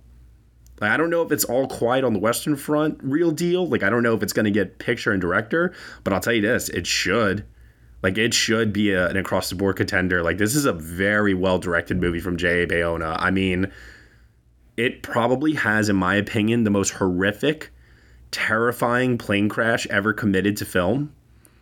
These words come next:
Uh, the makeup work is astounding. The sound work is absolutely, there are certain sequences in this where the sound work just completely blew me away.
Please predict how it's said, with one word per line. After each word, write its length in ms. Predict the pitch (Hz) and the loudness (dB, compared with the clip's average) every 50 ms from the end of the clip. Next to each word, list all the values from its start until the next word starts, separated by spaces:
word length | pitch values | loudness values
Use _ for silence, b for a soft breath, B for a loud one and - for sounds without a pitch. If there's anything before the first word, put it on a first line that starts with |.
| b b b b b b - | b b b b b b -6
Uh, 220 | - 90 87 87 82 | -4 -2 -2 -2 0
the 100 | 87 90 | 0 0
makeup 460 | 92 92 104 110 113 147 120 92 104 | 0 0 0 0 2 0 0 0 0
work 260 | 113 120 120 113 - - | 0 -2 -2 -2 -2 0
is 160 | 107 101 98 | 0 0 0
astounding. 640 | - - - - - - 98 95 107 117 117 123 131 123 | 0 0 -2 -2 0 0 0 0 2 2 2 2 2 2
The 100 | 107 - | 0 0
sound 520 | - - - 90 82 92 110 117 120 117 | 0 0 0 0 2 2 2 2 2 0
work 260 | 117 123 127 123 - - | 0 0 -2 -4 -4 -2
is 440 | 107 107 104 101 98 95 92 87 - - | 0 0 2 2 2 2 0 -2 -4 -4
absolutely, 960 | - 92 104 107 - - - 120 104 101 101 104 - 104 104 101 101 104 104 B B B B B B B B B B B - - - - - | -2 -2 -2 0 -2 -2 -2 0 0 2 2 0 0 0 2 2 2 0 0 B B B B B B B B B B B -20 -20 -20 -14 -10
there 340 | - - 120 113 131 139 143 | -8 -4 -2 0 0 0 0
are 40 | |
certain 320 | 143 - - 156 135 139 131 | 0 0 0 0 2 2 0
sequences 600 | 127 - 123 113 - 131 131 127 151 143 135 135 | 0 0 0 0 0 0 0 0 0 0 0 0
in 60 | 143 | 0
this 200 | 143 147 147 - | 0 0 0 0
where 80 | 110 98 | 0 0
the 60 | 95 | 0
sound 280 | - - 107 101 104 | 0 0 0 2 2
work 180 | 107 113 107 110 | 2 0 0 -2
just 160 | - 98 - | -2 -4 -2
completely 500 | - 98 92 - - - 104 104 98 110 | -2 -4 -4 -4 -4 -2 -2 0 0 0
blew 220 | 101 90 101 101 101 | 0 0 0 0 2
me 100 | 101 101 | 2 0
away. 420 | 92 87 90 87 90 95 110 | 0 0 0 0 2 0 0